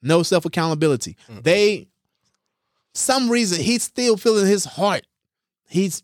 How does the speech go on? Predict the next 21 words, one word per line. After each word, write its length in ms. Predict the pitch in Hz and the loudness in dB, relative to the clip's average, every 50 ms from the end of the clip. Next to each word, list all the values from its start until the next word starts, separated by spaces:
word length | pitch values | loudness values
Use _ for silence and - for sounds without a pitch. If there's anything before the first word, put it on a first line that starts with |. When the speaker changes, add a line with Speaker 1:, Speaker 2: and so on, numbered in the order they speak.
| _ - | _ -4
Speaker 1:
pissed 340 | - 214 220 202 - - | 0 0 0 0 0 -2
at 160 | 147 131 101 117 | -4 -4 -2 -4
me. 400 | 127 143 170 170 123 98 110 _ _ _ _ _ _ _ | -2 -2 0 -2 -2 -4 -10 _ _ _ _ _ _ _
He 140 | _ - 190 | _ 0 2
wanted 180 | 226 220 208 190 | 2 2 2 2
to 60 | 170 | 0
bring 240 | 156 165 175 170 160 | 0 2 0 2 2
harm 340 | 151 151 180 185 175 160 151 | 2 2 2 2 2 -2 -2
to 140 | - 139 117 | -2 -4 -4
me 460 | 117 120 139 165 175 165 143 110 - _ _ _ _ _ _ _ _ _ _ _ | -4 -4 -2 0 0 0 -2 -4 -8 _ _ _ _ _ _ _ _ _ _ _
because 540 | 139 143 - - 165 151 143 131 113 110 - - _ - | -8 -8 -2 0 2 2 2 2 0 -4 -8 -12 _ -4
I 360 | - 139 160 160 160 156 147 139 | -2 0 0 0 0 -2 -2 -2
chose 640 | - - 160 147 147 143 131 123 117 113 110 - - _ _ _ _ _ _ _ - | -2 -2 0 2 2 2 0 0 -2 -4 -6 -10 -12 _ _ _ _ _ _ _ -6
to 520 | - 143 131 127 120 113 107 104 101 107 - _ _ _ _ _ _ _ | -2 0 2 2 2 0 0 -2 -4 -8 -12 _ _ _ _ _ _ _
try 220 | - - - 165 151 | -6 0 0 2 2
to 80 | 147 | 2
make 320 | 139 143 143 143 135 - - _ _ _ | 0 0 0 0 0 -2 -8 _ _ _
better 320 | _ 104 143 143 151 151 131 | _ -2 0 2 2 2 2
decisions 540 | 123 123 117 - - 143 131 127 117 110 - | 2 0 0 2 2 2 2 2 0 -2 0
for 120 | - 113 | -2 0
myself. 760 | 110 104 98 98 92 - - 139 131 104 - - - - - _ | 0 0 -2 -2 -2 -2 0 0 0 0 -2 -6 -14 -20 -20 _